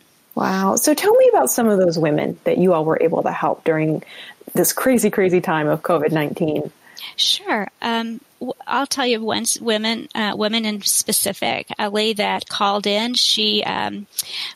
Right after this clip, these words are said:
Speaker 2: was a mom of two young children, uh, had recently, uh, had decided to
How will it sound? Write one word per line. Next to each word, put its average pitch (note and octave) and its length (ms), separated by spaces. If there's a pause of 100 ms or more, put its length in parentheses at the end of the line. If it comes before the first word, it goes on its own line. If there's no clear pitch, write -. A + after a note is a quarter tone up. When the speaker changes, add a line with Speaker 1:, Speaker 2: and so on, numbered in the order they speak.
Speaker 2:
was G3+ 200
a G#3 80
mom G3+ 300
of A#3+ 180
two A3+ 320
young G#3 300
children, C4+ 540
uh, G3+ 320
had F#3+ 240
recently, A3+ 680
uh, F#3+ 380 (300)
had G3+ 160
decided F#3+ 560
to F#3 400